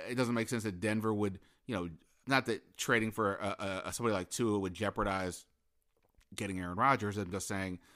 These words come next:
they may be waiting at this point to see how that, uh, unfolds and go from there. So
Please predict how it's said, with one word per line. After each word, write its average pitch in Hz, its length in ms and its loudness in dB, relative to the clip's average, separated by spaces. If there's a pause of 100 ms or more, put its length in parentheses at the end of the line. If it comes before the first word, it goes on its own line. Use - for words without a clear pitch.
(260)
they 90 440 0
may 110 140 4
be 95 120 -2
waiting 131 320 6
at 101 80 0
this 101 140 -2
point 98 340 -2 (380)
to 120 100 0
see 110 300 2
how 104 240 4
that, 101 360 0
uh, 90 320 -4
unfolds 92 640 -2 (1500)
and 104 140 -4
go 90 160 -4
from 87 160 -8
there. 78 200 -10
So 107 200 0